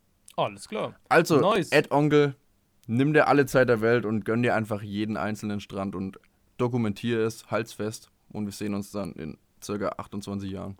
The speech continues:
Speaker 1: Ja.
Speaker 2: Siebenundzwanzig, sorry.
Speaker 1: Genieß die Zeit und genieß die vielen Strände.
Speaker 2: Und gönn dir alles.
Speaker 1: Ja. Aber ich hätte auch noch einen Fun-Fact,
Speaker 2: Noch
Speaker 1: auch
Speaker 2: einen?
Speaker 1: über Australien.
Speaker 2: Okay, okay.
Speaker 1: Und zwar, nur die Antarktis als Kontinent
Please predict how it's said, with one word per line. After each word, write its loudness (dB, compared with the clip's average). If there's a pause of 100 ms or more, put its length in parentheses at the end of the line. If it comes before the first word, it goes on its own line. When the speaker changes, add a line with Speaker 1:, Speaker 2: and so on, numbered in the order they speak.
(240)
Speaker 1:
Ja. -4
Speaker 2:
Siebenundzwanzig, -6
sorry. -10 (220)
Speaker 1:
Genieß -2
die -6
Zeit 2
und -8
genieß -2
die 0
vielen -2
Strände. 0 (680)
Speaker 2:
Und -4
gönn -4
dir -8
alles. -18 (380)
Speaker 1:
Ja. -8 (480)
Aber 4 (160)
ich -2
hätte 4
auch 6
noch 2
einen 2
Fun-Fact, -2
Speaker 2:
Noch -4
Speaker 1:
auch 6
Speaker 2:
einen? 4
Speaker 1:
über 2
Australien. 0
Speaker 2:
Okay, 0
okay. -6 (460)
Speaker 1:
Und -2
zwar, 2 (560)
nur 6
die 4
Antarktis -2
als 2
Kontinent 4